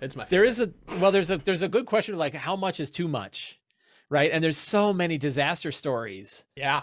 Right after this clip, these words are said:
Speaker 2: of people who get really, really popular.
Speaker 1: Yep.
Speaker 2: And either, you know,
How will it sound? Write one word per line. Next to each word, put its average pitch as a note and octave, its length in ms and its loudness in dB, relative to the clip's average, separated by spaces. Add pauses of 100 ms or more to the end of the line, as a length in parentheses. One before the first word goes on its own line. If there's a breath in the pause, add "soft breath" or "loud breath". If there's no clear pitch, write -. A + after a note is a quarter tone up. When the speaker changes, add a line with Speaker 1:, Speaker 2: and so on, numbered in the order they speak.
Speaker 2:
of C3 420 -2
people D#3+ 280 0
who D3 140 2
get C3+ 360 -2
really, F#3 340 2
really C3+ 340 -2
popular. B2+ 680 -6
Speaker 1:
Yep. C3 200 -6 (500 soft breath)
Speaker 2:
And C#3+ 480 2
either, D3 440 2 (120)
you D3 160 -2
know, A2 240 -6